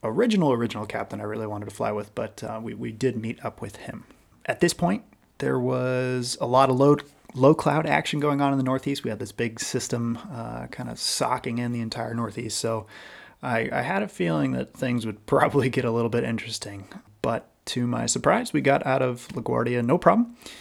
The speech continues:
and made it on our way towards Pittsburgh. And what was really nice is that all that weather that was kinda socked in was really over the entire New York and, and Boston, uh, area. But as we went west towards Pittsburgh,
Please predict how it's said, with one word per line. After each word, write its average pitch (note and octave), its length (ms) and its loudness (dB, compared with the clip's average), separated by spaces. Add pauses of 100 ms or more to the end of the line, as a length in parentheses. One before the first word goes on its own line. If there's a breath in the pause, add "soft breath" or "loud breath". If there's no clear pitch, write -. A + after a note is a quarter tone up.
(220 loud breath)
and A2+ 280 -4
made A2+ 200 -2
it - 200 -4
on A#2 220 -4
our A2+ 260 -4
way A2 300 -4
towards B2+ 380 -4
Pittsburgh. - 360 -2 (640 loud breath)
And A#2+ 220 0
what B2+ 160 2
was A2 160 -2
really D3+ 300 2
nice A2+ 460 0
is A2+ 300 -4
that A2+ 320 -2 (320)
all C3+ 180 2
that A#2+ 200 -2
weather A#2+ 340 0
that A2+ 140 -4
was G#2+ 220 -6
kinda A2 180 -8
socked A#2+ 460 -2
in A2+ 160 -2
was G#2+ 180 -6
really D3 260 6
over A#2+ 220 4
the A#2 140 -2
entire A2 640 -2
New A#2+ 160 -2
York A2+ 340 -2
and, G#2+ 240 -8
and A2 320 -8
Boston, A2 680 -2 (520 loud breath)
uh, A2 320 -8 (100)
area. A2+ 720 0
But A2 260 0 (300)
as A#2+ 220 -2
we A#2+ 160 0
went A#2 280 -4
west A#2+ 520 0
towards A2 240 -6
Pittsburgh, A2+ 500 -4